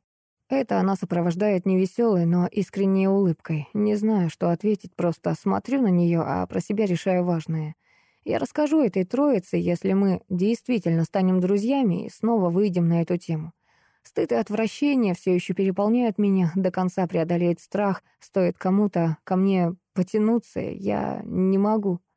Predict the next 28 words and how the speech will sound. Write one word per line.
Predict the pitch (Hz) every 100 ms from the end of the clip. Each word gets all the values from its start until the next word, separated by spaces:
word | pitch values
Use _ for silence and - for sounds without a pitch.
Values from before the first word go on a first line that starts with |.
| _ _ _ _ -
Но | 208
если | 247 247 247 - 226 220
не | 214 226
пытаться, | 220 262 349 349 -
я | 170 175
останусь | 175 - 226 190 180
с | -
ним | 202 190
навечно. | 196 214 180 - - 160 160 _ _ _ _ _ -
А | 185 175 175
ребята | 175 180 202 190 170
неплохие | 165 175 180 180 - 233 190 -
и | 196 185
правда | 202 208 185
чем-то | - 180 165
похожи | 190 180 185 175
на | 185
нас | 175 -
самих. | - 190 160 - _ _ _ _ _ _ _
"Спасибо", | - - 254 - 233 156 _ _ _ _ -
наконец | 160 160 170 170 160
говорю | 165 165 165
я | 165 160
вслух | - 196 208 -
и |
поднимаю | 156 156 170 175 165
чашу | - 170 170
снова, | 160 208 214 170